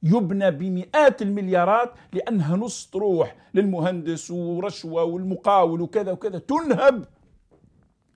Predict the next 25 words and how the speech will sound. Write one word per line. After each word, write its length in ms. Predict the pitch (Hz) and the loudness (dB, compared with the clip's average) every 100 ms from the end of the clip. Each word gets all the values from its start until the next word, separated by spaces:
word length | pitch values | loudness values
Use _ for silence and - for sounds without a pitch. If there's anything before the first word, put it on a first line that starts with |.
| _ _ _ _ _ _ _ _ _ _ - | _ _ _ _ _ _ _ _ _ _ -12
إذن 300 | 127 147 147 | -8 -6 -4
هذا 300 | 156 196 151 | -2 -2 -2
هو 220 | 143 131 | -4 -6
الواقع 400 | 123 127 - - | -4 -6 -6 -14
الصحي 400 | - - - - | -16 -20 -20 -20
في 80 | - | -20
الجزائر. 360 | - - _ _ _ _ _ - | -20 -20 _ _ _ _ _ -2
الجزائر 500 | 143 156 147 - 131 | 0 0 -2 -2 -4
صارت 460 | - 196 220 185 | -2 -2 -2 -4
الآن 380 | 190 - 170 185 | -12 -6 -4 -2
رهينة 600 | 156 131 156 151 117 113 - _ _ _ - | 0 0 -2 -6 -6 -10 -20 _ _ _ -6
إلى 160 | 185 160 | 2 2
واقع 560 | 131 185 233 - 123 | 4 6 6 4 -4
بائس، 520 | 123 151 143 131 - | -4 -2 -2 -6 -14
سياسات 480 | - 165 - 208 208 | -10 -10 -8 -8 -6
بائسة، 580 | 214 175 156 135 180 185 - - | 2 2 2 -8 -8 -8 -12 -16
ورهينة 560 | 143 165 151 139 226 190 | 0 2 2 -2 -6 -8
إلى 240 | - 151 | -4 -4
مسؤولين 540 | 143 127 - 147 165 180 | -4 -10 -12 -12 -10 -10
عاجزين، 640 | 160 147 139 135 214 180 - _ _ | -10 -10 -12 -14 -14 -16 -20 _ _
عاجزين 800 | 131 143 170 143 127 175 214 156 | -4 0 0 -2 -8 -8 -10 -8
من 80 | 123 | -10
حيث 260 | - 123 143 | -12 -14 -14
الكفاءة 420 | 120 123 131 135 | -16 -10 -10 -8
المهنية، 540 | 127 120 143 202 208 | -10 -10 -10 -8 -8